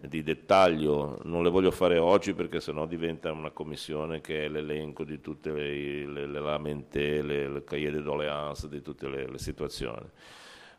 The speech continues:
Lo farò pervenire all'assessore Perico nella speranza che, eh, si possa in qualche modo, eh, procedere al ripristino di alcuni impianti che sono esis-, già esistenti ma che oggi sono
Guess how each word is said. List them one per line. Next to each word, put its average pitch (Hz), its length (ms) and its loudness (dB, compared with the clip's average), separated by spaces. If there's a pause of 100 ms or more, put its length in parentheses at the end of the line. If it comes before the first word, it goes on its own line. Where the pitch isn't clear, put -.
Lo - 100 4
farò 95 260 12
pervenire 85 420 6
all'assessore 92 480 4
Perico 78 320 4
nella 78 180 0
speranza 71 680 2
che, 73 420 -2
eh, 71 460 -6
si - 160 -10
possa 73 800 0
in 80 120 -8
qualche 78 320 -4
modo, 73 600 -4
eh, 73 420 -10
procedere 80 640 0
al 73 140 -2
ripristino 78 600 -6
di 73 100 -6
alcuni 78 260 -6
impianti 78 500 -6
che 71 380 -4
sono 71 280 -8
esis-, 76 340 -8
già 87 180 6
esistenti 76 680 0
ma 69 220 -6
che 78 120 -6
oggi 71 300 -2
sono 67 440 -10